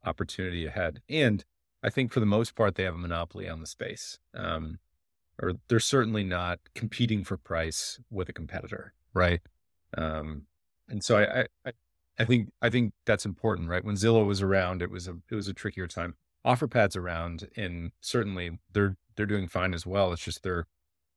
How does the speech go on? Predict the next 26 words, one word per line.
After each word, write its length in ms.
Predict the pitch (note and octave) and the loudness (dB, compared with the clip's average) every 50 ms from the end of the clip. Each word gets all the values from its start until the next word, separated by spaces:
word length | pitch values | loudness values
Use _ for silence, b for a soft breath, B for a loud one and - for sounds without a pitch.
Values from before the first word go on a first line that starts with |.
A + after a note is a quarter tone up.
| _ | _
they're 260 | - - - G#2+ A2+ A2 | -18 -6 0 2 2 2
competing 420 | - B2 A#2 - B2+ B2 B2 G#2+ | 2 0 0 2 4 4 4 4
at 80 | G2+ F2+ | 4 2
a 40 | |
different 320 | F2 F2+ F#2+ - F#2 E2 D#2+ | 0 -4 -6 -6 -8 -12 -8
volume 560 | - F2 F2 F#2 F#2+ F2+ F2 E2+ E2+ E2+ E2+ _ | -6 -4 -4 -4 -4 -4 -6 -6 -8 -10 -10 _
than 100 | - F2 | -6 -6
Opendoor 420 | F2 E2+ - F2 D#2+ D#2+ D#2 D2+ D2+ | -6 -6 -8 -8 -8 -6 -6 -6 -6
right 200 | D#2 D#2+ C#2+ - | -6 -8 -8 -8
now, 300 | D#2+ D#2 D2+ D#2 D#2 - _ _ _ _ _ - | -10 -10 -10 -12 -14 -16 _ _ _ _ _ -8
and 180 | G#2+ G2+ F#2 E2+ | -4 -2 4 6
they 140 | G2+ G#2 G#2+ | 8 6 6
too 340 | - - - A#2+ G2+ F2+ E2+ | 6 4 4 4 4 4 4
are 100 | E2 D#2 | 2 0
trying 280 | - - E2+ E2 E2 | -2 -4 -6 -4 -6
to 80 | D#2 D2+ | -6 -6
just 260 | D#2 E2+ D#2+ - - _ _ - | -8 -8 -8 -8 -10 _ _ -12
survive, 680 | - - A2+ F#2+ D#2+ F2 F2+ F2 F2 E2+ E2+ E2+ D#2+ - _ _ _ _ _ - | -8 -6 -6 -6 -4 -6 -4 -2 0 2 2 2 0 -4 _ _ _ _ _ -10
uh, 280 | - F2 E2 D#2 D#2 D#2 | -8 -6 -4 -4 -4 -6
this, 360 | D#2+ D#2+ E2+ E2+ - - - - _ _ _ - | -4 -4 -4 -2 -4 -6 -8 -10 _ _ _ -4
this 160 | - G#2 - | -4 -4 -2
current 260 | - - G#2+ F2+ - - | 0 0 0 0 0 -2
dislocation. 760 | F2+ E2+ - F#2 F2+ - - - - - - A2 G#2 F#2 F2 _ _ _ _ _ _ _ _ _ _ - | -6 -6 -6 -6 -6 -6 -6 -8 -8 -6 -6 -6 -6 -8 -10 _ _ _ _ _ _ _ _ _ _ -6
Um, 440 | - F2+ E2 D#2+ D#2+ D#2+ D#2+ D#2+ - _ | -4 -2 -2 -2 -4 -6 -8 -12 -12 _
and 160 | - A#2 G#2 - | -6 -6 -2 2
so 360 | - C3+ B2 A#2+ A2+ G#2 | 4 6 8 8 8 6